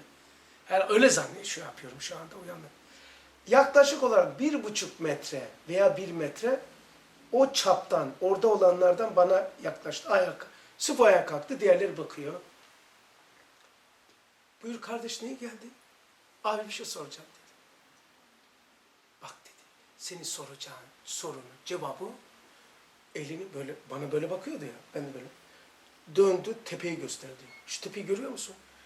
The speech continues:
"Görüyorum abi. Orada bir saray var. O saraya git, oradakilere sor. Orada sana cevap verecek." "Tamam abi." Ama özeniyorum böyle, geri geri gidiyorum ama muhabbette. Hasan Feyzi abiyi gördüm.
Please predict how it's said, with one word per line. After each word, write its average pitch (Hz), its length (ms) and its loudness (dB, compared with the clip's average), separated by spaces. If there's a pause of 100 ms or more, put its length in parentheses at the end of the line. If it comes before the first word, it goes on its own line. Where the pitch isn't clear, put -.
(180)
"Görüyorum 190 420 -2
abi. - 220 -12 (600)
Orada 208 240 4
bir - 60 -6
saray 180 500 0
var. 123 120 -12 (460)
O 233 100 4
saraya 151 440 -4
git, 226 340 -10 (540)
oradakilere 170 720 -6
sor. - 240 -8 (840)
Orada 185 200 -2
sana 156 260 -10
cevap 131 340 -12
verecek." - 260 -20 (580)
"Tamam 165 360 -2
abi." - 300 -8 (1200)
Ama 247 420 6
özeniyorum 208 540 2
böyle, 165 160 0
geri 220 280 -4
geri 196 180 -6
gidiyorum 233 320 0
ama 190 180 4 (440)
muhabbette. 196 500 0 (140)
Hasan 320 360 6
Feyzi 240 280 4
abiyi 202 280 2
gördüm. 165 180 -12